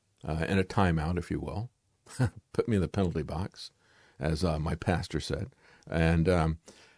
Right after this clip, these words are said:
uh, <laughs> and then, uh, provide at the same time. It's like, "No, you don't need to do this, and you can't do this in your own strength, but I can do it for you."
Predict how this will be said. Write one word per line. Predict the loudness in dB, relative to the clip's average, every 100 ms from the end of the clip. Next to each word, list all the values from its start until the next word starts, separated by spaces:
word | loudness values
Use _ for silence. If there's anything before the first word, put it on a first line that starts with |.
| -4
uh, | 2 4 2 0 -6 -8 -14 -16 -6
<laughs> | -2 -2 -4 -10 -4
and | 2 4
then, | 4 2 0 -2 -20 -8 4
uh, | 8 8 8
provide | 6 8 10 12 10 6
at | 0
the | 4
same | 6 6
time. | 4 4
It's | 2
like, | 2 0 -4 -8
"No, | 2 4
you | 6 8
don't | 8 6 6
need | 4 6
to |
do | 6 6
this, | 6 4
and | 2
you |
can't | 4 4 6
do | 6
this | 6 6
in | 4
your | 4
own | 2 2
strength, | 0 0 0
but | 0
I | 0
can | 0 0
do | 0
it | -2
for | -4 -8
you." | -8